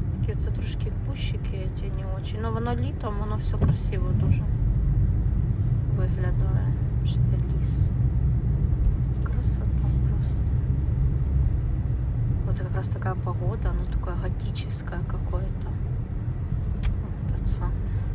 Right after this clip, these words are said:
Бачите, як. Тут молоді сосни вже. От маленькі, бачите, ну, як маленькі.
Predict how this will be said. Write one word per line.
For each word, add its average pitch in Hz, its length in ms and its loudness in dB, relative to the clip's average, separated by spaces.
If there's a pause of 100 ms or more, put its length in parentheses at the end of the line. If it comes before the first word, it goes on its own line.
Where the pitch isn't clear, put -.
(1600)
Бачите, - 360 -4 (100)
як. - 260 -2 (1000)
Тут - 180 -2
молоді - 640 -2
сосни - 640 0 (380)
вже. - 160 -4 (1200)
От - 220 -2
маленькі, - 520 -2 (140)
бачите, - 380 -4 (220)
ну, 196 80 -2
як 175 120 -2 (120)
маленькі. - 480 -4